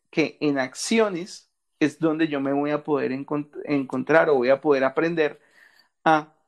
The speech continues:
liberar un poquito la víctima para que no se convierta en victimario. ¿Cómo se libera la víctima? Conociendo más de ti, aprendiendo más de emociones, aprendiendo más de biología mental, aprendiendo más del sistema nervioso,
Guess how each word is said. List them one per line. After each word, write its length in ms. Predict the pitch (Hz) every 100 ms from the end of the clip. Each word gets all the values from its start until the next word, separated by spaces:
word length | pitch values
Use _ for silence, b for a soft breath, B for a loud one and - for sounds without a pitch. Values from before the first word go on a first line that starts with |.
| _ _ _
liberar 440 | 165 156 147 135 139
un 100 | 143
poquito 380 | 151 165 156
la 100 | 151
víctima 480 | 139 139 - 143 139
para 180 | 139 135
que 100 | 131
no 120 | 127
se 100 | 123 123
convierta 380 | 139 127 113
en 80 | 127
victimario. 520 | 123 - 170 196 123 - _ _ _ _ _ - _ -
¿Cómo 220 | 185 196
se 120 | 208
libera 320 | 196 160 147
la 80 | 180
víctima? 480 | 202 214 - 131 - _ _ _ _ _ _ _ _
Conociendo 560 | - 180 160 175 151 151
más 120 | 143
de 80 | 139
ti, 200 | - - _ _ _ _ -
aprendiendo 640 | 143 147 139 135 135 127
más 180 | 127 123
de 60 | 123
emociones, 600 | 123 123 202 185 180 180
aprendiendo 460 | 151 131 123 123
más 160 | 123 123
de 100 | 123
biología 500 | 120 123 120 - 127
mental, 480 | 120 123 - 202 185
aprendiendo 560 | 156 139 131 123 123
más 160 | 127 123
del 120 | 123
sistema 440 | - - - 123 123
nervioso, 640 | 131 151 202 190 185 170